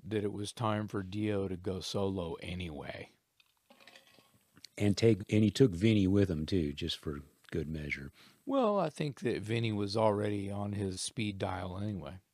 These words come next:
Speaker 2: Yeah.
Speaker 1: Mm-hmm.
Speaker 2: Yeah.
Speaker 1: I feel
Speaker 2: Um,
Speaker 1: like it was Ronnie that brought Vin-, got Vin-,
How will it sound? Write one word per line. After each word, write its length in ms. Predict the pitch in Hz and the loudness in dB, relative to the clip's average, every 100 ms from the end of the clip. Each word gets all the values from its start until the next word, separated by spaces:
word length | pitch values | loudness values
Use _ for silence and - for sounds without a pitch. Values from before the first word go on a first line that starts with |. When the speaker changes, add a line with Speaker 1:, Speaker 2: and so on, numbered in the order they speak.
| _ - | _ 2
Speaker 2:
Yeah. 380 | 113 90 76 69 _ - _ _ 117 | 4 6 2 -4 _ -20 _ _ -16
Speaker 1:
Mm-hmm. 200 | 85 92 - | -12 -14 -2
Speaker 2:
Yeah. 380 | 127 127 101 87 - _ _ _ _ _ _ | 6 8 10 6 2 _ _ _ _ _ _
Speaker 1:
I 100 | 131 | 2
feel 260 | 147 156 135 | 2 4 4
Speaker 2:
Um, 100 | 117 | 6
Speaker 1:
like 260 | 110 110 127 | 4 2 2
it 140 | 110 | 2
was 220 | 104 107 | 2 0
Ronnie 520 | 98 107 113 117 107 101 | 0 2 4 2 0 -2
that 280 | 98 101 | -2 -4
brought 320 | 92 107 101 - | 0 2 2 -2
Vin-, 380 | 98 113 113 95 | -4 -2 -2 0
got 240 | 110 95 | 0 -2
Vin-, 240 | 98 117 | -2 -2